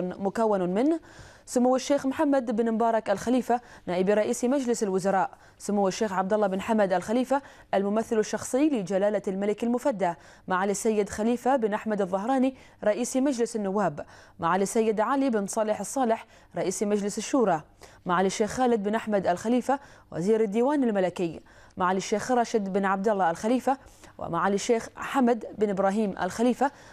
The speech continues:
وسعادة الدكتور حسن بن عبد الله فخرو وزير الصناعة والتجارة، ومعالي الشيخ أحمد بن محمد الخليفة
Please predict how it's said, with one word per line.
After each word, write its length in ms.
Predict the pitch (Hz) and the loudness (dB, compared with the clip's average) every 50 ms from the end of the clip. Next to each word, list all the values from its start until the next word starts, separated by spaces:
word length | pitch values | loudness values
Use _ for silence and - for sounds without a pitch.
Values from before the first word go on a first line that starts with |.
| - - | -10 -2
وسعادة 600 | - 175 170 170 - 214 190 196 220 208 214 208 - - | 2 2 2 2 0 0 0 0 0 0 0 -2 -4 -4
الدكتور 360 | 196 180 190 - - 226 214 | -4 -4 -4 -2 0 0 0
حسن 440 | - - 254 - - 240 262 277 226 | 0 -4 -4 -2 0 2 2 2 0
بن 120 | 208 190 | 0 0
عبد 240 | 175 175 175 175 214 | 0 -2 0 2 2
الله 120 | 202 190 | 2 2
فخرو 480 | 180 - 240 - - 247 269 285 262 220 | 0 -2 -4 -2 0 0 0 0 0 -2
وزير 240 | 196 175 202 190 180 | -2 0 0 0 0
الصناعة 460 | 170 - - 208 233 247 240 240 220 | -2 -2 -2 0 2 2 4 4 2
والتجارة، 540 | 226 247 - 285 247 240 277 233 214 226 226 - - - - - - - | 2 2 0 0 2 2 2 2 2 0 -2 -4 -20 -20 -20 -20 -18 -12
ومعالي 340 | - 156 170 165 180 202 196 | -8 -4 -2 0 0 0 0
الشيخ 280 | 196 - 247 226 - | 0 0 -2 -2 0
أحمد 460 | - 240 - - 233 240 214 - - | -2 -4 -2 0 0 0 0 0 -2
بن 140 | 202 208 196 | -2 -2 -2
محمد 400 | 196 - - 220 208 196 180 180 | -2 -2 -2 0 0 0 2 0
الخليفة 480 | 175 180 - 226 240 240 226 - 240 | 0 -2 0 0 0 0 2 0 -2